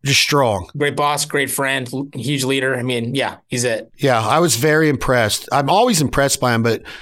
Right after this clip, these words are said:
Speaker 1: a couple of those banquet nights on the microphone, I was like, "Man, this, he's really good." And I've been in many meetings, or I've seen him speak in California. I've seen him speak other places, but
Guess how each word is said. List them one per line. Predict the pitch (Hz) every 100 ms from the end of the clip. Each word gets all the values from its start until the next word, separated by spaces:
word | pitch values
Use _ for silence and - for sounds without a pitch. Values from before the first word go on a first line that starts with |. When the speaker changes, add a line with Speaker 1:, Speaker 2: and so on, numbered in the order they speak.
| - - - -
Speaker 1:
a | 139
couple | 185 190
of | 180
those | 160 120
banquet | 147 147 139
nights | 131 123 120 127
on |
the | 123
microphone, | 117 120 117 120 120 117
I | 113
was | 110
like, | 113 110
"Man, | 131 127
this, | 127 131 - - _ - - - _ _
he's | 135 147
really | 120 151 139
good." | 117 127 117 104
And | 160
I've | 202
been | 131 165
in | 139 123
many | 151 151
meetings, | 135 147 151 147 127
or | 135 135 123 - - - -
I've | 139
seen | 156
him | 143
speak | 123 - 139 127
in |
California. | 113 127 107 - 139 139 143
I've | 127
seen | - 131
him | 120
speak | - 127 120
other | 123 113
places, | 139 143 131 110
but | 127 110